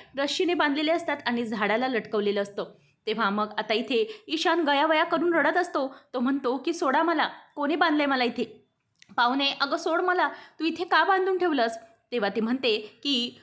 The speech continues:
"तू माझ्या अधिराजचा अपघात घडवलास आणि मला सांगतोस की इथे का बांधून ठेवलंस म्हणून. माझ्याशी खोटं बोललास तू. मला सांगितलंस की नित्याला घराबाहेर काढतो आणि इथं माझ्याशी तू काय बोललास?" तेव्हा मग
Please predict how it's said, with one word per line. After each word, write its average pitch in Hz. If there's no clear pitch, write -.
"तू 262
माझ्या 262
अधिराजचा 285
अपघात 262
घडवलास 320
आणि 240
मला 233
सांगतोस 349
की 320
इथे 302
का 302
बांधून 311
ठेवलंस 277
म्हणून. 226
माझ्याशी 285
खोटं 320
बोललास 320
तू. 247
मला 196
सांगितलंस 233
की 285
नित्याला 269
घराबाहेर 254
काढतो 269
आणि 208
इथं 254
माझ्याशी 269
तू 269
काय 294
बोललास?" 311
तेव्हा 202
मग 196